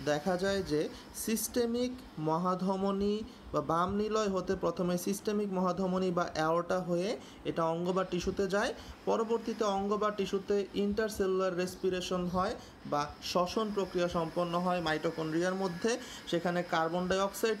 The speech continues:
তৈরি হয়, সেই carbon ডাইঅক্সাইডটা পরবর্তীতে মহাশিরা বা হচ্ছে, আহ, ঊর্ধ্ব মহাশিরা বা নিম্ন মহাশিরা, superior vena cava বা inferior vena cava এর মাধ্যমে ডান অলিন্দে পরবর্তীতে ফেরত আসে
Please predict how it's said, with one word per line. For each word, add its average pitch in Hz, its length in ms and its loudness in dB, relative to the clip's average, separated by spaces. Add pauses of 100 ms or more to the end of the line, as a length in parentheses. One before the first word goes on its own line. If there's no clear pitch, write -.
তৈরি 196 240 2
হয়, 202 240 2 (300)
সেই 226 260 4
carbon 196 440 2
ডাইঅক্সাইডটা 190 840 2
পরবর্তীতে 160 760 0 (280)
মহাশিরা 196 720 2 (280)
বা 156 220 2
হচ্ছে, 175 500 0 (640)
আহ, 156 380 0
ঊর্ধ্ব 185 220 0
মহাশিরা 202 520 2
বা 190 120 0
নিম্ন 185 260 0
মহাশিরা, 180 600 2
superior 185 460 0
vena 175 280 2
cava 175 220 2
বা 160 120 0
inferior 165 580 0
vena 156 280 0
cava 160 320 0
এর 160 160 2
মাধ্যমে 165 540 0 (420)
ডান 175 360 2
অলিন্দে 180 520 0
পরবর্তীতে 156 560 0 (100)
ফেরত 175 300 2
আসে 170 320 0